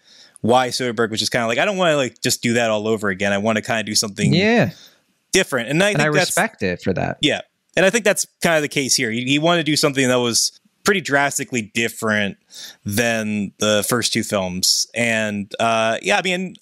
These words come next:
Speaker 1: at the end of the day, these are all movies about, like, honoring female pleasure, about, you know, kind of, uh, seeing guys working through this, uh, oppressive economic system, but finding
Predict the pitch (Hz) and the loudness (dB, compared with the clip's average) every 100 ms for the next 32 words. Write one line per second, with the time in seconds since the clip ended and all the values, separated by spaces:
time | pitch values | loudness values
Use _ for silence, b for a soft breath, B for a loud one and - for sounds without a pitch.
0 | - 175 226 208 180 156 156 151 151 151 | -4 0 2 2 2 2 2 4 4 2
1 | 135 139 135 131 131 127 120 110 113 117 | -2 -2 0 0 2 0 0 0 2 2
2 | 117 113 107 - 110 107 101 113 101 107 | 2 -2 -2 -2 0 0 0 -2 0 -2
3 | 104 B B B B B 113 113 117 113 | -4 B B B B B -2 0 0 0
4 | 127 120 110 - 131 113 107 - - b | -2 -2 -2 -2 -4 -4 -8 -12 -16 b
5 | b b b - 110 110 107 107 104 104 | b b b -2 0 2 2 2 0 -2
6 | 104 - _ _ _ - - 190 175 160 | -4 -10 _ _ _ 0 2 4 2 2
7 | 139 113 131 131 131 123 104 123 123 123 | -2 -2 0 2 0 -4 -2 -2 0 0
8 | 113 113 110 110 - - - 135 139 139 | 2 2 0 -2 -6 -6 -2 2 4 4
9 | 131 120 113 110 - - 117 - - - | 2 2 0 -2 -6 -2 2 2 2 -2
10 | - 113 107 104 101 139 127 - 113 110 | -2 0 0 0 -2 0 0 -2 -4 -4
11 | 113 113 110 - - 117 113 110 139 143 | -2 0 0 0 -2 -2 -4 0 2 2
12 | 143 135 123 113 | 0 -4 -4 -4